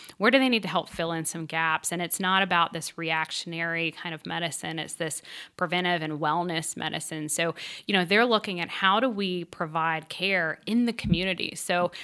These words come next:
leveraging community assets like schools or churches or community centers, government buildings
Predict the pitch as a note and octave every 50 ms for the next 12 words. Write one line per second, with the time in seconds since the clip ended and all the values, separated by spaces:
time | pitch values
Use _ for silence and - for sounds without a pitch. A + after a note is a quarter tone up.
0 | - - _ F3 F3+ F3+ F#3 F#3 F#3+ G3+ G3 - F#3 F#3 F3 D#3+ - - F3 E3+
1 | E3+ - - E3 E3 - - F3 F3 - - - F#3 F#3+ - - - - F3+ E3+
2 | E3 E3 D#3+ D#3+ E3+ - - E3 E3 E3 - - F3+ F3 - - F3 F3 F3 F3
3 | E3+ D#3+ - - D#3+ D#3 - - - F3+ E3+ E3+ E3+ D#3 - - E3 E3 D#3+ D#3+
4 | E3 D#3+ - - E3 D#3+ E3 E3 D#3+ E3 D#3+ - - E3+ E3 D#3+ E3 E3 E3 E3
5 | -